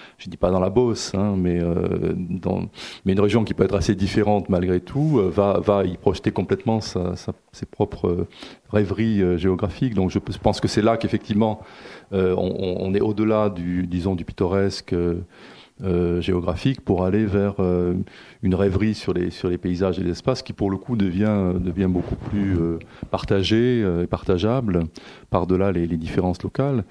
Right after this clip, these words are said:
Et c'est, et c'est là que, euh, en tout cas dans ces, dans ces derniers livres-là, j'ai, j'ai toujours effacé effectivement, euh, les noms propres, même si, euh, en même temps les, les lieux sont, sont reconnaissables. C'est vrai que, c'est vrai que j'ai un petit peu aussi là, euh, en,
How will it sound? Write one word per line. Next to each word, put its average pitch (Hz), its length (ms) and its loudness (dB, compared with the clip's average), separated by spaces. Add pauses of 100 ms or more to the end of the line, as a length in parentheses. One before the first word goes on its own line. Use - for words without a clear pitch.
(240)
Et 90 80 -2
c'est, - 220 0
et 95 160 0
c'est 101 160 0
là 113 180 2
que, 101 560 2 (480)
euh, 92 160 -2
en 85 100 -2
tout - 120 -10
cas 98 180 2
dans 87 120 -2
ces, 92 260 -4
dans 85 180 -4
ces - 120 -4
derniers 87 280 0
livres-là, 98 320 0
j'ai, 90 200 -4
j'ai 90 180 -4
toujours 92 420 -4
effacé 95 400 0
effectivement, 98 720 -2
euh, 85 140 2 (380)
les 90 100 2
noms 87 180 2
propres, 135 360 -2
même 85 200 0
si, 110 360 -2
euh, 87 120 0
en 85 60 -2
même 82 180 -2
temps 110 200 -4
les, 87 160 -2
les 85 160 -2
lieux 95 220 -2
sont, 87 340 -6
sont - 160 -6
reconnaissables. 90 640 -2 (140)
C'est 87 120 -6
vrai 92 140 -2
que, 82 240 -6 (720)
c'est - 60 -6
vrai 95 160 2
que 82 60 -10
j'ai 90 240 2
un 90 160 0
petit - 180 -4
peu 113 140 2
aussi 104 420 2
là, 104 300 4
euh, 92 200 4
en, 90 140 0